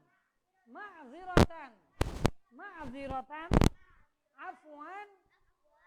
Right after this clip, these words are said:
Ma'ziratan. Afwan.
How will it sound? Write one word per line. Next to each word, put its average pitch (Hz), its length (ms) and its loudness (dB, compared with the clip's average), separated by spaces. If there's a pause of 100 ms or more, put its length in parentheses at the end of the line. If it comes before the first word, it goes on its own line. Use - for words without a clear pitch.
(200)
Ma'ziratan. 302 1080 -10 (1300)
Afwan. 285 720 -6